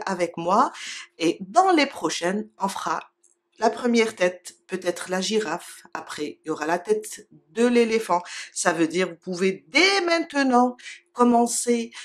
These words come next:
le corps, le préparer. Et après, vous allez juste décorer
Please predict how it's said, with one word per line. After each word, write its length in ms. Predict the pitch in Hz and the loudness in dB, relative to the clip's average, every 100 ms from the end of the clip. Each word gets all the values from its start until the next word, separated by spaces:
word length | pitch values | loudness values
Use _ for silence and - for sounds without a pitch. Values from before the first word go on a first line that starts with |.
| - - | -16 -2
le 440 | 190 233 339 339 | 4 6 8 6
corps, 680 | - 175 165 170 233 277 - - | 4 2 4 4 2 0 -8 -10
le 300 | 170 214 339 | -4 0 0
préparer. 920 | - 226 214 170 147 156 165 233 277 - - - _ _ | 0 -2 0 -2 -2 -2 0 -2 -6 -14 -18 -20 _ _
Et 180 | 202 214 | 0 2
après, 600 | 180 - - 226 302 - _ | -4 -6 -4 -2 -2 -8 _
vous 280 | 175 180 185 | -10 -6 -4
allez 240 | 190 180 175 | -2 -2 -2
juste 640 | - 247 339 - - 320 311 - _ _ _ _ _ _ _ - | -4 -2 -2 -4 -6 -6 -6 -8 _ _ _ _ _ _ _ -20
décorer 920 | - 240 247 - 247 240 247 311 | -6 -4 -4 0 0 0 -2 -4